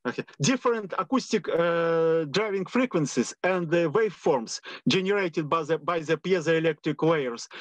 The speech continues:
can be used for programming the required geometric configurations and sizes of the nanostructure of the grown,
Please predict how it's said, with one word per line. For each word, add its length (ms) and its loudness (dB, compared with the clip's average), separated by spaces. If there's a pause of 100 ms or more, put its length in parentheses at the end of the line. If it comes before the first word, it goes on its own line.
(300)
can 220 2
be 120 0
used 360 0
for 260 2
programming 560 -2
the 360 2
required 520 0
geometric 640 0 (140)
configurations 960 0
and 220 0
sizes 520 -4 (240)
of 200 0
the 80 0
nanostructure 840 -2
of 240 0
the 100 0
grown, 440 0